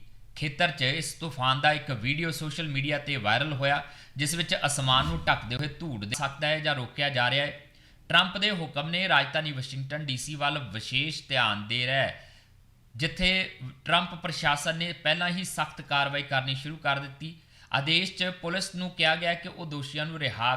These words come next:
ਕਰਨ ਦੀ ਬਜਾਏ ਜੇਲ੍ਹਾਂ 'ਚ ਰੱਖਣ ਦੀ ਕੋਸ਼ਿਸ਼ ਕਰਨ ਅਤੇ ਜੇਕਰ ਵਾਸ਼ਿੰਗਟਨ ਦੀ ਕੋਈ ਇਹੋ ਜਿਹੀ ਸਥਿਤੀ ਨਜ਼ਰ ਆਉਂਦੀ ਹੈ ਤਾਂ ਉੱਥੇ ਜ਼ਮਾਨਤ ਜਾਰੀ ਰੱਖੀ ਜਾ ਸਕਦੀ ਹੈ, ਉੱਥੇ ਸਰਕਾਰੀ ਸੇਵਾਵਾਂ ਤੇ ਪੈਸਾ ਬੰਦ ਕਰ ਦਿੱਤਾ ਜਾਵੇ।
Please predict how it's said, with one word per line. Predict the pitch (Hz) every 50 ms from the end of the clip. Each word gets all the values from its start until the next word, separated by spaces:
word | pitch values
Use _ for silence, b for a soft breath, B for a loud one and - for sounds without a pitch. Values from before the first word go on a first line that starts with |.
| 131 -
ਕਰਨ | 135 135 139 143
ਦੀ | 139 139
ਬਜਾਏ | 123 107 104 101 110 117 123 120 92 - - B B B B B B -
ਜੇਲ੍ਹਾਂ | 110 147 175 185 196 190
'ਚ | - 185
ਰੱਖਣ | 175 160 - - 165 160 165
ਦੀ | 160 165
ਕੋਸ਼ਿਸ਼ | 160 - 143 135 135 156 151 - -
ਕਰਨ | - 151 151 160 170 - - 151
ਅਤੇ | 151 160 151
ਜੇਕਰ | 131 127 139 135 135 160 156
ਵਾਸ਼ਿੰਗਟਨ | 143 131 123 - 131 131 131 135 151 147 151 147
ਦੀ | 143 147 151 151 147 139 - b b b b b b b b -
ਕੋਈ | 165 170 175 175 175 170 - - - - - - - -
ਇਹੋ | - 160 156 180
ਜਿਹੀ | 175 175 190 185 180 185 - -
ਸਥਿਤੀ | - - - - 151 - 180 185
ਨਜ਼ਰ | 165 160 151 143 160 160 - -
ਆਉਂਦੀ | 123 131 131 135 160 170 156
ਹੈ | 120 90 - B B B B B B -
ਤਾਂ | - 156 165 175 180 180 180 - - - -
ਉੱਥੇ | 165 160 - - 196 190 196 196 165
ਜ਼ਮਾਨਤ | 131 117 131 127 131 131 135 143 160 160 156 - - - - - 104 101
ਜਾਰੀ | 123 123 123 127 151
ਰੱਖੀ | 160 165 160 - - 156
ਜਾ | 151 160 151
ਸਕਦੀ | 151 - 160 160 156 156 170 170
ਹੈ, | 170 165 - - - -
ਉੱਥੇ | 139 135 160 156
ਸਰਕਾਰੀ | - - 143 135 - 139 139 139 151
ਸੇਵਾਵਾਂ | 151 - 147 139 131 131 131 135 147 151
ਤੇ | 151 - 151
ਪੈਸਾ | 135 - 117 113 113 - 147 143
ਬੰਦ | 120 123 127 127 113
ਕਰ | 104 - 110 101
ਦਿੱਤਾ | 98 101 - - 101
ਜਾਵੇ। | 95 98 95 87 82